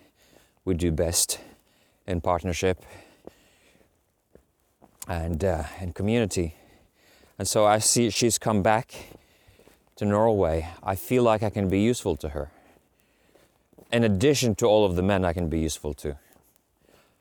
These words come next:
And it matters. It just matters deeply. And the level of depression and despair so many men are feeling these days, because they're unemployed, they're single, they don't have,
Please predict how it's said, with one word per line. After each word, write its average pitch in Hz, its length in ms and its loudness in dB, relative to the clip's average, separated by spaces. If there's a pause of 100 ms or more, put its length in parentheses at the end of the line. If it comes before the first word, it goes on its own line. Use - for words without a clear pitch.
(1300)
And 101 100 -2
it 113 60 2
matters. 98 580 -2 (1700)
It 95 80 -6
just 110 180 0
matters 104 340 0
deeply. 85 480 -4 (1040)
And 104 140 -2
the 113 80 4
level 127 360 4
of 147 140 -2
depression 117 600 0
and 92 140 0
despair 82 680 0
so 107 260 0
many 98 220 0
men 92 180 0
are 85 120 -2
feeling 123 420 -2
these 71 200 -4
days, 73 400 -4 (500)
because 90 340 -4
they're 92 160 2
unemployed, 120 1080 2 (360)
they're 80 120 -4
single, 120 1080 2 (120)
they 92 80 0
don't 87 220 0
have, 82 360 -8